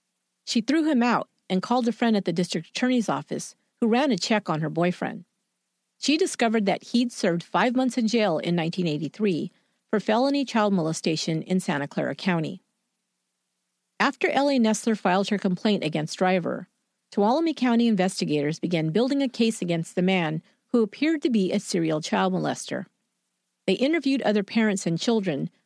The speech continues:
who'd been in contact with him and started hearing more stories,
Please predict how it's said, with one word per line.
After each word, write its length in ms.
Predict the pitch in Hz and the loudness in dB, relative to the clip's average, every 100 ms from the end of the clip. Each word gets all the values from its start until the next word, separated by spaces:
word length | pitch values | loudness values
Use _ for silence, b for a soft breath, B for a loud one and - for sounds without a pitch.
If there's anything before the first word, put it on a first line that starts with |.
| _ | _
who'd 160 | 240 202 | 0 2
been 180 | 269 | 2
in 100 | 311 | 0
contact 520 | 262 226 226 220 165 - | 0 2 2 2 -2 -4
with 140 | 143 | -6
him 300 | - 147 - _ _ _ | -6 -8 -10 _ _ _
and 140 | 208 208 | 0 0
started 400 | - 254 302 - | 2 0 0 -2
hearing 360 | 233 214 214 | 0 2 2
more 180 | 175 160 | 0 0
stories, 680 | - - 190 160 - - | -2 0 0 0 -6 -16